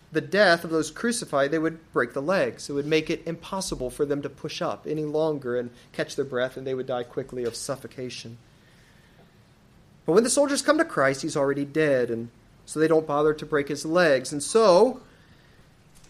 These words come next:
either as an act of brutality or just to ensure Christ is dead, a soldier gets his lance and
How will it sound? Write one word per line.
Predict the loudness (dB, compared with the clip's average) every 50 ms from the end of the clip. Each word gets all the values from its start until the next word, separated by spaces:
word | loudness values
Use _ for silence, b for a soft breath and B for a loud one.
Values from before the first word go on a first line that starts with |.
| _ 0
either | 6 8 8 8
as | 8 6
an | 4 2
act | 2 2 2 2 2 2
of | 2 2 2 0
brutality | -2 -2 -2 0 2 4 6 6 6 6 6 4
or | 4 2
just | 0 -2 -2 0
to | -2
ensure | -2 0 2 0 0 0
Christ | 2 0 0 0 0 -2
is | -6 -4 0
dead, | 4 4 6 6 4
a | 2
soldier | 2 2 2 2 4 2 0
gets | 0 0 -4 -6 -6
his | -8 -6 -2
lance | 0 0 2 2 2 0 -2 -2 -2
and | -2 0 0 -4 -8